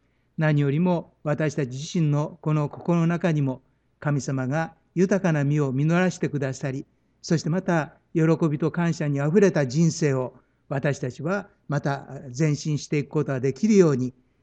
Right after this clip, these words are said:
御言葉を持って励まし、また力を与えてくださるようにお願いいたします。また、格別今年は、えー、コロナウイルスの流行ということがあり、えー、また様々な、あ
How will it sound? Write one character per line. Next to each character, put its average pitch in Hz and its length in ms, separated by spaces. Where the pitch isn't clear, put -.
御 151 180
言 147 140
葉 139 120
を 135 40
持 139 120
っ 139 40
て 131 260
励 147 300
ま 143 120
し、 - 200
ま 147 140
た 135 120
力 165 440
を 127 180
与 143 280
え 139 40
て 135 100
く 135 80
だ 131 120
さ 139 160
る 131 80
よ 123 140
う 123 40
に 175 240
お 156 80
願 147 220
い 139 40
い - 40
た 147 120
し 143 120
ま 139 100
す。 - 200
ま 156 120
た、 143 340
格 139 200
別 139 240
今 143 140
年 151 240
は、 160 300
え - 40
ー、 135 120
コ 156 140
ロ 156 140
ナ 147 280
ウ 151 160
イ 151 60
ル 143 100
ス - 160
の 160 260
流 156 180
行 160 180
と 143 320
い 147 120
う 151 60
こ 151 140
と 165 120
が 139 180
あ 156 60
り、 185 200
え 139 100
ー、 127 40
ま 147 120
た 143 140
様 156 280
々 151 260
な、 160 240
あ 165 40